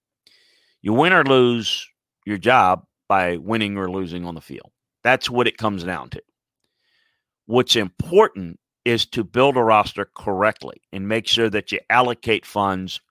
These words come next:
correctly to the right players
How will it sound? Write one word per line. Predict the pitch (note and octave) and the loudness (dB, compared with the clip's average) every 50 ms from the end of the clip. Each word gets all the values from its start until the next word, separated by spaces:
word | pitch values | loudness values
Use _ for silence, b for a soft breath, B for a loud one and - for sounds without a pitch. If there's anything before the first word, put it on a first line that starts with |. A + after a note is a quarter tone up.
| _ _ _ - | _ _ _ -14
correctly | - - G#2+ G2+ F#2+ G2 G#2 A2+ A#2 - F#2+ E2+ - - - _ _ _ _ _ _ _ _ _ _ _ _ _ _ _ _ _ _ _ | -6 -4 -4 -2 0 0 0 0 0 -2 -8 -10 -10 -12 -16 _ _ _ _ _ _ _ _ _ _ _ _ _ _ _ _ _ _ _
to | - - - A#2+ A#2 A2 G#2+ G#2 G#2 G2 G2 F#2+ F#2 F#2 _ _ _ _ _ _ _ _ _ _ _ _ _ _ _ _ _ _ _ - | -2 0 2 4 4 4 2 0 -2 -4 -4 -6 -8 -12 _ _ _ _ _ _ _ _ _ _ _ _ _ _ _ _ _ _ _ 0
the | G#2 G#2 | 2 2
right | G#2 G2+ G2+ G#2 A2+ A#2+ C3 C#3+ - _ | 2 2 2 4 4 4 4 2 0 _
players | - - A#2+ A2 G2+ F2+ E2+ E2 D#2+ E2 - - - - - | -6 -2 0 0 0 0 -2 -4 -6 -8 -10 -12 -14 -16 -16